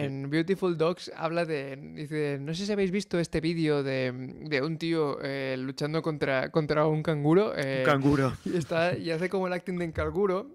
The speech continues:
Speaker 1: y se hace, y hace como que pega el ca-, el tío pega al canguro y el canguro se queda como...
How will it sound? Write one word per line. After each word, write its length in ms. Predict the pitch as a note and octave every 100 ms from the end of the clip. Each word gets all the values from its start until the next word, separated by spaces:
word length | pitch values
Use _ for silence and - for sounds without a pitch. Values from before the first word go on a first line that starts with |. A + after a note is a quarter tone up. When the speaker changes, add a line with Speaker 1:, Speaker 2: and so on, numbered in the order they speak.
| - -
Speaker 1:
y 100 | F3
se 120 | F3+
hace, 180 | F3 F3+
y 80 | F#3
hace 180 | F#3+
como 200 | G3 F3
que 100 | D#3+
pega 240 | D3 F3+ G#3
el 80 | -
ca-, 220 | F3 E3+
el 160 | F3 D#3
tío 180 | F#3+
pega 160 | G3 F#3+
al 80 | F3
canguro 300 | E3 E3 G3
y 60 |
el 40 | E3+
canguro 320 | D3+ C#3+ F#3
se 120 | F#3 F3+
queda 200 | E3+ E3+
como... 420 | D3 C#3 B2